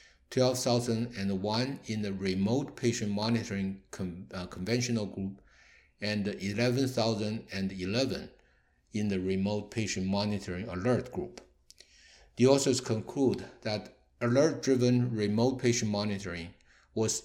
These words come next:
economically attractive, and if, uh, patient outcomes and safety are comparable to those of, uh, conventional R P M, may be the preferred strategy for I C D follow-up.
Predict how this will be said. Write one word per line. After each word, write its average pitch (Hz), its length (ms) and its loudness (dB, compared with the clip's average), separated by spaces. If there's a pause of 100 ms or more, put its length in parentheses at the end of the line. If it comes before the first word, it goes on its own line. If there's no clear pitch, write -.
economically 107 880 0
attractive, 113 760 -4 (1500)
and 143 200 4
if, 147 240 2
uh, 123 220 8
patient 151 380 4
outcomes 127 540 6
and 107 140 0
safety 127 440 4
are 98 80 2
comparable 101 580 0
to - 120 -8
those 101 320 0
of, 98 260 -2
uh, 92 120 0
conventional 104 680 0
R 95 140 0
P 101 260 0
M, 87 260 -2 (840)
may 120 140 8
be 117 400 2 (120)
the 101 120 0
preferred 110 640 2
strategy 113 640 0
for 92 200 -4
I 95 120 0
C 90 160 -4
D 87 100 -2
follow-up. 80 600 -6